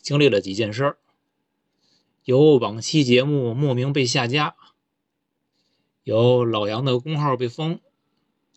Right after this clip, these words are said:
有安娜因为这个录音啊，无法通过审核，只好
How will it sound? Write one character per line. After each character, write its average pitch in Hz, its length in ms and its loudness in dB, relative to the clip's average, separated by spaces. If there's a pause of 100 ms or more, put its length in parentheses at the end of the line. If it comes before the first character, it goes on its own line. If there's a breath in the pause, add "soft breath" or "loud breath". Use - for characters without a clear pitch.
(420)
有 110 540 -4
安 160 280 -4
娜 156 200 0
因 139 220 -4
为 139 180 -4
这 139 120 -6
个 123 60 -8
录 143 280 -2
音 160 180 2
啊， 101 260 -4
无 139 160 -10
法 113 200 -8
通 156 200 -12
过 135 160 -4
审 95 240 -12
核， 104 360 -6 (500)
只 127 160 -4
好 101 340 -6